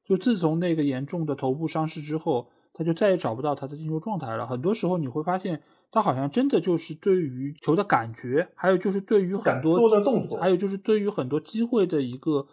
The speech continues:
Speaker 1: 勇气，我觉得他没有那个勇气再去拼抢，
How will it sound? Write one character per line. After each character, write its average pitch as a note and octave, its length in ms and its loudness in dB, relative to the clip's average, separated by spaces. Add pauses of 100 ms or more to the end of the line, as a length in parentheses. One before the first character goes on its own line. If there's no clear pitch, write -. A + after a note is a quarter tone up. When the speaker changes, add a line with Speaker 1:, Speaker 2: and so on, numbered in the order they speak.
(140)
Speaker 1:
勇 A#2 280 0
气， - 360 -4 (140)
我 C3+ 60 -6
觉 C#3+ 80 -2
得 F3 60 0
他 B3 160 0
没 E3+ 160 0
有 G3+ 160 2
那 D3 140 -2
个 D3 100 -2
勇 A#2+ 180 -6
气 - 140 -14
再 D#3 180 -2
去 C#3 300 -6 (240)
拼 G3+ 240 0
抢， A#2 320 -8